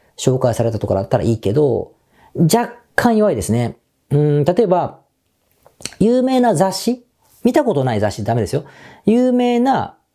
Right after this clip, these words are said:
雑誌のタイアップ広告、つまり金払って出たとしても掲載されましたっていうのが言えるから、それが、うわーってあると違うと思います。一個だけだとね、そんなんもう大体ピンときますから、今時の人はね。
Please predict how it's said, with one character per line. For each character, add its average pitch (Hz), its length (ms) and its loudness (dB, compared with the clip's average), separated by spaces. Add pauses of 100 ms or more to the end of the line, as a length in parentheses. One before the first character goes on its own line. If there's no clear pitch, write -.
雑 165 280 0
誌 - 380 -2
の 202 400 0 (680)
タ 254 140 2
イ 277 100 0
ア 269 40 0
ッ - 40 0
プ - 120 -2
広 226 160 0
告、 117 140 -4
つ 147 60 -2
ま 113 80 0
り 90 60 -8
金 254 280 0
払 277 180 0
っ 269 120 -8
て 151 100 -2
出 165 80 2
た 156 100 -2
と 139 80 -6
し 135 60 -8
て 190 60 -2
も 139 120 -4
掲 240 280 0
載 220 220 -2
さ 214 120 -2
れ 208 80 0
ま 202 140 0
し - 60 -14
た 220 100 -2
っ 214 260 -8
て 127 80 -2
い 123 80 0
う 120 40 -2
の 107 80 -4
が 98 80 -6
言 107 80 0
え 117 60 0
る 120 60 -4
か 113 100 -2
ら、 123 40 -4
そ 220 80 -2
れ 233 80 2
が、 226 160 -4 (360)
う - 100 0
わ - 540 -2
ー - 20 -6
っ - 160 -14
て 226 120 2
あ 240 60 2
る 175 120 -2
と 135 400 -4 (420)
違 135 60 2
う 113 120 -2
と 104 80 -4
思 92 100 -2
い 87 40 -4
ま 73 100 -4
す。 - 200 -14 (480)
一 214 100 2
個 269 100 4
だ 269 80 0
け 262 80 0
だ 151 80 -2
と - 100 -6
ね、 117 260 -4
そ 147 120 0
ん - 20 0
な 131 80 0
ん 110 80 0
も 107 100 -2
う - 20 -2
大 117 180 -2
体 123 100 -4
ピ - 120 -4
ン 151 40 0
と 151 80 -2
き - 80 -2
ま 190 80 0
す 190 60 -8
か 98 100 -4
ら、 98 140 -4
今 104 160 -2
時 101 160 -4
の 87 60 -8
人 85 120 -10
は 80 60 -6
ね。 110 160 -4